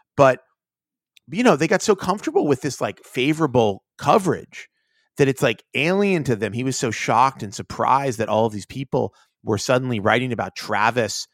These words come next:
and his horrible behavior, and he was so scandalized and upset about it. And it's like, you know, it does, it, it is that, is interesting to see people who have all of the money and all of the power in the world, unable to hold themselves up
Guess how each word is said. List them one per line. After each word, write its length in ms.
and 100
his 180
horrible 440
behavior, 640
and 100
he 80
was 140
so 160
scandalized 800
and 80
upset 360
about 320
it. 20
And 100
it's 120
like, 180
you 80
know, 160
it 140
does, 340
it, 160
it 120
is 140
that, 180
is 220
interesting 480
to 80
see 480
people 560
who 460
have 240
all 260
of 80
the 80
money 240
and 80
all 140
of 60
the 60
power 380
in 140
the 80
world, 580
unable 480
to 80
hold 260
themselves 540
up 220